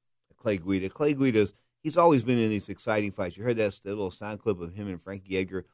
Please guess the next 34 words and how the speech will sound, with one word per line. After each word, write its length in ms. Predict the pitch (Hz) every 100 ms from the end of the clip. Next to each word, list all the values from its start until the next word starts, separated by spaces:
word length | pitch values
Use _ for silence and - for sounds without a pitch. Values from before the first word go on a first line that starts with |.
| _
one 120 | 120
of 60 | 123
those 120 | 104
exciting 440 | 104 - 107 107
fighters. 340 | 101 104 101 98
But, 160 | 104
of 80 | 107
course, 260 | - 101 - _ _
he's 160 | 123 -
seen 140 | 120
his 140 | 110
better 300 | - 113 110
days, 340 | 101 107 117 113
and 160 | 101 95 _ -
hopefully 340 | 113 113 104
he's, 240 | 110 110 110
uh, 180 | 104 92 _ -
gonna 140 | 104
stay 260 | - - 98
retired. 640 | 95 - 147 143 101 73 _ _ _
Um, 380 | - 117 117 107 - _
but 160 | 120 -
you 60 | 131
look 180 | 175
at 40 | 175
this 140 | 127
entire 360 | 127 147 156 143
weight 240 | 135 156
class, 340 | - 113 101 101
a 100 | 95
hundred 220 | 123 120
and 100 | 110
fifty-five 520 | 120 - _ 117 113
pounds, 380 | 131 117 120